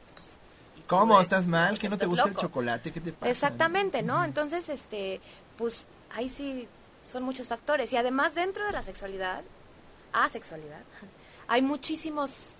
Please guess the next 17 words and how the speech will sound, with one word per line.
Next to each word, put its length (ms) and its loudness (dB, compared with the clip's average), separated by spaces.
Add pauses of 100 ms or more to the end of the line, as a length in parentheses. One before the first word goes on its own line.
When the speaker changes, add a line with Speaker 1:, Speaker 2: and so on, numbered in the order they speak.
Speaker 1:
espectros, 520 -4
¿no? 100 -10
O 60 -10
sea, 120 -4
hay, 140 0
hay 120 0
personas 420 -6
que 100 -10
se 180 -8
declaran 440 -2
asexuales 640 -4 (280)
que 100 -4
tienen 260 -4
relaciones 380 -10
románticas, 540 -6
otros 340 -2
que 280 -2